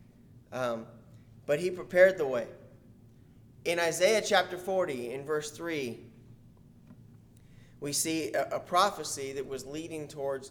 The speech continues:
John the Baptist. It says, "The voice of him that crieth in the wilderness,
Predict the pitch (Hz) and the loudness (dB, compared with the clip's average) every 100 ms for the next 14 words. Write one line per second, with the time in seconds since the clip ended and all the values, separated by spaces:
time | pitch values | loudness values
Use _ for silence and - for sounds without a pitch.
0 | - 131 127 131 - - 107 117 - - | -14 -8 -6 -6 -10 -14 -12 -12 -12 -20
1 | - - - - - - - - - - | -20 -20 -20 -20 -20 -20 -20 -20 -20 -20
2 | - - - - - - - - - - | -20 -20 -20 -20 -20 -20 -20 -20 -20 -20
3 | - - - - - - - - - - | -20 -20 -20 -20 -20 -20 -20 -20 -20 -20
4 | - - - - - - - - - - | -20 -20 -20 -20 -20 -20 -20 -20 -20 -16
5 | - 151 151 147 - 208 226 - 165 151 | -2 -2 0 -2 6 8 8 4 0 0
6 | 180 180 151 143 - 160 175 180 175 170 | 2 2 2 0 0 4 6 4 2 -2
7 | 156 160 147 123 120 - - | 0 0 0 -4 -8 -12 -14